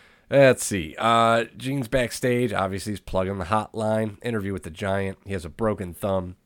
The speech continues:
It's on the hand that he uses for the chokeslam. Um, he says, "I can't, I may not be able to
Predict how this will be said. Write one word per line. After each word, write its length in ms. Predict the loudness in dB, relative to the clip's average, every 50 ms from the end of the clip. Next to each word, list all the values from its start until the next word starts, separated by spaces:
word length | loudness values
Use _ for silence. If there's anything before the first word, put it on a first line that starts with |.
| _ -20
It's 100 | -16 -10
on 240 | -8 -8 -6 -6 -8
the 60 | -8
hand 240 | -6 -6 -6 -6 -6
that 80 | -6 -8
he 60 | -8
uses 180 | -8 -10 -12
for 140 | -14 -12 -12
the 80 | -12 -6
chokeslam. 680 | -2 0 0 0 -2 -2 -2 -2 0 0 0 -2 -4 -8 -16 -20 -20 -20 -20 -20 -20 -20 -18 _ -6
Um, 760 | -4 -2 -2 0 0 -2 -2 -2 -2 -4 -4 -6 -8 -10 -14 _ _ _ _ _ _ _ _ _ _ _ _ -12
he 100 | -10 -6
says, 260 | -4 -2 -2 -2 -2
"I 140 | -2 -4 -6
can't, 360 | -4 -4 -4 -4 -4 -6 -6
I 100 | -6 -4
may 160 | -4 -4 -2
not 140 | -2 -4 -4
be 80 | -4
able 200 | -6 -6 -6 -8
to 40 | -6